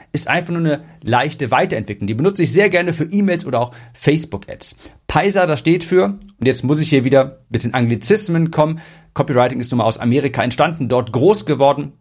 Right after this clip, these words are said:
aber wir gehen's alles in Ruhe durch. paisa steht für Problem, Agitation, Invalidate, Solution, Action. Also auf Deutsch Problem, Intensivierung,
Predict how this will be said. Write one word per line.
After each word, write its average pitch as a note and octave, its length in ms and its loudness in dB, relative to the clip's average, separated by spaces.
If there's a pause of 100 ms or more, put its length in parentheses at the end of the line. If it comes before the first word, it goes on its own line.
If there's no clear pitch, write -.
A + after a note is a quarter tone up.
(720)
aber B2+ 180 0
wir A#2 80 0
gehen's A#2+ 200 0
alles G#2+ 440 -4
in A#2+ 80 -2
Ruhe G2+ 220 -2
durch. - 340 -12 (580)
paisa F#3+ 440 2
steht C#3+ 260 -2
für - 300 -10 (180)
Problem, D#3+ 680 0 (580)
Agitation, E3 880 -2 (480)
Invalidate, C3 1160 2 (220)
Solution, B2 880 2 (380)
Action. - 560 -4 (200)
Also D3 420 0 (120)
auf - 180 -4
Deutsch C#3 420 2 (220)
Problem, C3+ 720 2 (300)
Intensivierung, E3 1120 2